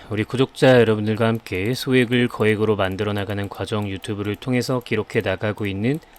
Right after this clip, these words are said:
낭만 주식 인사드립니다. 현재 시간은 이십오 년도 사월 십칠 일 목요일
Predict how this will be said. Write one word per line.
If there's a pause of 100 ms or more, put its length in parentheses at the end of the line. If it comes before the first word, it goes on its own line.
(200)
낭만
주식
인사드립니다. (400)
현재
시간은
이십오
년도
사월
십칠
일
목요일